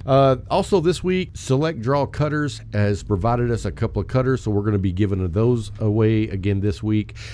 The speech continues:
If you haven't seen those, go by my, uh, Instagram. Uh, they're great cutters. Uh, I love 'em. I think they're a really cool piece. It looks like a, a bishop or something for a chess piece. It's really nice looking. Anyway,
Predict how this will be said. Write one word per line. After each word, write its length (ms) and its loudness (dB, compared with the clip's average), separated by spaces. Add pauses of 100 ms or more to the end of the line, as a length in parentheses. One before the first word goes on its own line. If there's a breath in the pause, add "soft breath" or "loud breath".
(160 loud breath)
If 280 0
you 80 4
haven't 220 0
seen 280 0
those, 320 2
go 120 0
by 140 2
my, 360 0
uh, 220 -2
Instagram. 760 -2 (400 loud breath)
Uh, 160 0
they're 140 0
great 360 2
cutters. 540 0 (340 loud breath)
Uh, 220 -2
I 160 0
love 280 2
'em. 140 0
I 60 0
think 240 -2
they're 140 2
a 20 2
really 300 2
cool 260 0
piece. 400 -2
It 100 -4
looks 240 -2
like 240 -2
a, 140 -2 (260)
a 120 -4
bishop 520 0
or 120 -2
something 400 -6
for 120 -6
a 80 -6
chess 300 -4
piece. 400 -4
It's 160 -14
really 260 0
nice 340 -6
looking. 360 -8 (540 loud breath)
Anyway, 380 4